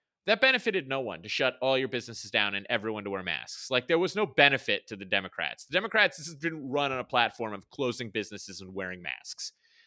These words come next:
That was not, like, a stated goal of the party, number one. Uh, but number two, they so clearly did not want to just control anyone.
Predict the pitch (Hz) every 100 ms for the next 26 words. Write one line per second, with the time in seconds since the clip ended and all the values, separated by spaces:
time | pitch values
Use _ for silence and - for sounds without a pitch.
0 | _ 180 185 214 196 208 185 160 156 -
1 | - 151 139 127 127 113 110 110 - 87
2 | 71 73 135 151 143 127 113 76 65 _
3 | _ _ _ _ _ _ 160 156 - -
4 | 254 320 220 339 254 151 _ _ _ _
5 | 269 - 359 - 359 349 311 285 277 285
6 | - 202 226 - 175 123 190 190 - 190
7 | - 175 170 - 240 208 117